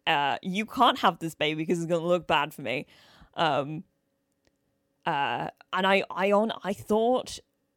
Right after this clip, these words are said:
in that scene later when she goes into the barn and gets the bucket,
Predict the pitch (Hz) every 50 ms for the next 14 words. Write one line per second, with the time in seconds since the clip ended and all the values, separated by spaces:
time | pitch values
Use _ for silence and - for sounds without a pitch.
0 | _ _ 226 233 240 240 226 - - - - 220 208 208 202 202 190 190 185 180
1 | - - 185 190 196 202 202 - 208 196 165 156 147 160 160 165 165 - - 165
2 | 175 170 165 - - 170 170 160 - 160 165 151 - 160 165 165 151 147 123 90
3 | - - - - 170 165 160 156 - - - 135 - - 165 - - - 156 143
4 | 147 -